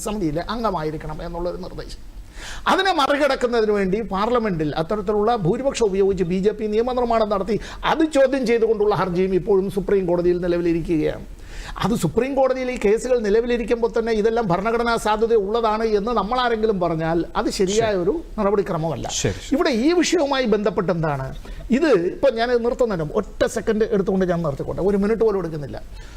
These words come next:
Speaker 1: ബുദ്ധഗയ എന്നുള്ളത് ബുദ്ധമത അനുയായികളെ സംബന്ധിച്ച് ലോകത്തിലെ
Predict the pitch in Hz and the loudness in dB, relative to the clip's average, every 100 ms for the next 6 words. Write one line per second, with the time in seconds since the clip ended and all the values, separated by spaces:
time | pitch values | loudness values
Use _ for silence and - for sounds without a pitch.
0 | - 185 226 285 320 311 302 247 208 196 | -2 0 2 2 4 4 6 4 2 2
1 | 202 196 196 220 269 254 226 208 202 196 | 2 2 0 0 2 2 2 2 2 2
2 | 196 185 175 180 170 170 185 208 196 | 2 0 -2 0 0 2 2 2 2